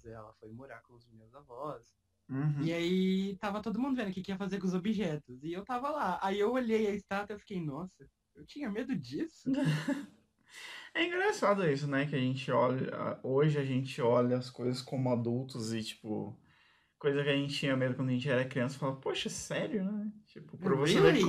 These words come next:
Speaker 2: co-, pra você ver como a gente muda, né? As coisas mudam.
Speaker 1: Hoje em dia, o que que me bota medo? O canal do Jonathan.
Speaker 2: Ah!
Speaker 1: <laughs> Os relatos da Ana do Assombrado. O
Speaker 2: Ah!
Speaker 1: Flame dá medo.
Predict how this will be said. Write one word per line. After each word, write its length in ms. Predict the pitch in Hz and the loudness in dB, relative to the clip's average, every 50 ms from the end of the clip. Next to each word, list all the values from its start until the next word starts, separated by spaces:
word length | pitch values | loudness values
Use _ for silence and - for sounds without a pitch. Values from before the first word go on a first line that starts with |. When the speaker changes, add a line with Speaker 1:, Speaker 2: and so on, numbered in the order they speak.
| - 147 147 147 | 6 4 4 2
Speaker 2:
co-, 60 | - - - - - - - - - | 0 -6 -14 -16 -18 -20 -20 -20 -8
pra 140 | - 139 147 | -2 0 2
você 180 | 156 170 175 185 | 2 2 0 0
ver 140 | 170 185 | 0 0
como 180 | 180 190 180 175 | 0 0 2 2
a 60 | 190 | 2
gente 260 | 190 190 185 185 - | 2 2 2 2 2
muda, 400 | 220 214 214 214 202 160 131 127 | 2 4 4 4 2 2 2 0
né? 240 | 127 139 156 165 165 160 - - - _ _ _ - | 2 2 0 0 -2 -4 -8 -16 -20 _ _ _ -10
As 160 | 156 151 - | -10 -10 -8
coisas 380 | - 139 139 139 143 139 131 120 | -4 -2 -2 0 0 0 0 0
mudam. 800 | 113 113 117 127 139 151 151 147 139 139 143 143 139 139 135 135 | 0 2 2 2 2 2 2 2 2 0 0 0 0 0 0 2
Speaker 1:
Hoje 260 | 143 165 170 151 170 | 2 2 2 4 4
em 100 | 175 180 | 4 4
dia, 240 | 160 139 170 175 185 | 4 4 4 4 4
o 40 | 185 | 4
que 100 | 190 185 | 4 2
que 80 | - 220 | 0 2
me 120 | 208 208 | 2 2
bota 380 | 170 151 160 160 160 151 185 165 | 2 0 0 0 2 0 0 2
medo? 400 | 160 151 139 135 131 135 139 139 | 2 2 2 2 0 -2 -4 -4
O 20 | 135 | -2
canal 380 | - 165 151 160 160 170 170 | 0 2 2 4 4 2 2
do 120 | 156 202 202 | 2 0 0
Jonathan. 760 | 160 151 220 214 240 302 294 285 185 - - 156 135 135 - - _ - | 2 2 2 4 4 4 4 4 4 2 0 -2 -4 -4 -6 -8 _ 2
Speaker 2:
Ah! 400 | 233 320 349 359 370 370 370 - - - - - - - - - - - | 6 6 8 10 10 8 8 6 4 0 -2 -4 -8 -14 -16 -14 0 2
Speaker 1:
<laughs> 560 | 185 175 147 - - - - - 175 170 180 | 4 4 4 0 -8 -14 -8 -2 0 2 2
Os 120 | 180 - - | 2 2 2
relatos 760 | 156 196 202 190 196 202 214 277 262 - 190 165 160 160 151 | 2 2 2 4 4 2 2 2 2 2 2 2 2 2 2
da 240 | 143 165 160 165 160 | 2 4 4 4 4
Ana 460 | 156 160 175 202 226 226 214 185 170 | 6 6 4 4 4 2 2 0 0
do 460 | 151 160 170 160 160 156 156 156 139 139 | 0 0 0 2 2 0 0 0 0 0
Assombrado. 920 | 151 165 - - 175 160 160 151 156 156 151 165 190 220 180 143 135 131 135 | -2 -2 0 0 0 0 2 2 2 2 2 2 0 -2 -2 -4 -4 0 4
O 60 | 151 | 6
Speaker 2:
Ah! 420 | 202 220 220 196 190 185 185 180 190 | 6 8 8 8 8 8 8 8 8
Speaker 1:
Flame 420 | 196 202 202 202 196 - - - | 8 8 8 8 8 8 8 8
dá 140 | 185 160 160 | 6 6 4
medo. 580 | 160 156 160 147 139 131 139 139 131 143 135 | 4 2 2 2 2 0 0 -2 -4 -4 -4